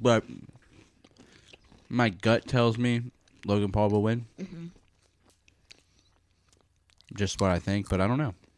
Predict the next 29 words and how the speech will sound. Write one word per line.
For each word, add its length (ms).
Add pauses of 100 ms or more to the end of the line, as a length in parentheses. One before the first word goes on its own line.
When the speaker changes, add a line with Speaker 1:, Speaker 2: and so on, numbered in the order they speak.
(140)
Speaker 1:
What 100
do 40
you 60
Speaker 2:
Yeah, 140
Speaker 1:
think? 40 (180)
Speaker 2:
Logan 340
Balls 320
is 60
definitely 360
gonna 160
win. 280 (1200)
Speaker 1:
Mm-hmm. 280 (1160)
Why 100
you 80
call 180
him 100
that? 200 (720)
Speaker 2:
'Cause 220 (300)
that's 160
his 100
name. 320 (1120)
Speaker 1:
Hmm. 160 (1120)
Think 160
it's 80
funny? 180 (600)
Speaker 2:
No. 200 (440)
That's 180
his 80
name. 200